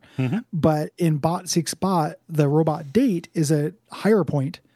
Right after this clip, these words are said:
Speaker 1: Yeah.
Speaker 2: than anything Spanakopita, just like the Senator is a lower point in Venture Libre.
Speaker 1: Yeah. Yeah, I, I, I, I agree with that.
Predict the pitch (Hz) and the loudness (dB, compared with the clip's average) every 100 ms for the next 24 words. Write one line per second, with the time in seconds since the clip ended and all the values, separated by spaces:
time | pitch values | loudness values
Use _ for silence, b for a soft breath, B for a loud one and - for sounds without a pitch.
0 | b 127 123 131 151 147 135 156 143 151 | b -2 0 2 2 0 -2 -2 0 0
1 | 139 147 147 156 147 170 185 151 160 156 | 0 -2 -4 -4 -2 0 0 -2 0 0
2 | 156 170 165 156 147 143 139 135 143 147 | 2 2 2 2 0 0 -2 0 0 0
3 | 135 143 135 135 127 123 131 127 131 185 | 0 0 -2 -2 -2 -2 -2 -2 -4 -6
4 | 143 147 _ 127 120 107 98 98 - - | -10 -14 _ -4 -2 -2 -4 -6 -10 -6
5 | 117 101 101 120 107 107 117 107 - - | -4 -2 -4 -6 -6 -4 -4 -6 -6 -4
6 | 107 - 113 101 - 151 | -4 -2 -4 -4 -6 -8